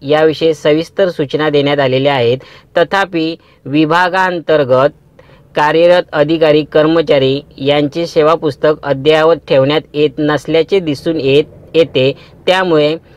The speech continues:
सेवानिवृत्तीच्या वेळी अधिकारी कर्मचारी यांना सेवानिवृत्तीविषयक लाभ मिळवण्यामध्ये अडचणी उद्भवतात. तर मित्रांनो, या ठिकाणी जर आपलं सेवा पुस्तक व्यवस्थित अपडेट नसेल तर सेवानिवृत्ती झाल्यानंतर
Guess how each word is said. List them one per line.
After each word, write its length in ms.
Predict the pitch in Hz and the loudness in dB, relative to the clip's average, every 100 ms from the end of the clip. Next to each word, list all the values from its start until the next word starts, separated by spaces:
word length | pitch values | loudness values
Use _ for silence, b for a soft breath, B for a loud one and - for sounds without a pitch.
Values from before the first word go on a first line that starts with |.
| b | b
सेवानिवृत्तीच्या 1300 | - 160 160 170 185 196 151 156 160 160 170 147 170 | -8 2 4 6 4 0 -2 -2 -2 -4 -8 0 2
वेळी 280 | 156 139 147 - | 4 2 0 0
अधिकारी 520 | 147 175 170 156 160 | 0 0 2 0 0
कर्मचारी 640 | - 151 160 165 160 156 | 0 2 2 2 2 2
यांना 440 | 151 131 131 131 139 b b - | 2 0 0 -2 -2 b b 2
सेवानिवृत्तीविषयक 1200 | 156 170 185 170 156 147 170 156 131 147 147 143 | 4 4 2 2 0 -2 -2 -2 0 2 0 0
लाभ 440 | 135 156 165 151 | 0 2 0 -4
मिळवण्यामध्ये 800 | 143 147 151 156 160 165 143 131 | -2 0 2 2 0 0 -2 0
अडचणी 560 | 147 143 131 165 156 175 | 0 0 -2 0 0 2
उद्भवतात. 640 | 147 123 131 135 131 147 120 B B B _ - | 0 0 2 2 2 -2 -2 B B B _ 0
तर 100 | 190 | 2
मित्रांनो, 440 | 202 196 202 190 196 | 2 0 0 0 2
या 220 | 170 175 | 2 2
ठिकाणी 340 | 175 180 180 | 0 0 -2
जर 200 | 160 190 | 2 2
आपलं 260 | 180 175 180 | 2 0 -2
सेवा 220 | 185 170 | 2 0
पुस्तक 340 | 165 165 185 165 | 0 -2 -2 2
व्यवस्थित 440 | 160 160 156 - | 4 4 2 0
अपडेट 340 | 160 143 156 156 | 0 2 -2 0
नसेल 560 | 160 156 175 143 127 | -2 -2 0 0 0
तर 100 | 160 | -2
सेवानिवृत्ती 880 | 151 160 147 156 156 151 170 175 214 | -2 0 0 2 0 2 0 0 -2
झाल्यानंतर 680 | 185 165 160 143 131 135 | 0 0 2 -2 0 0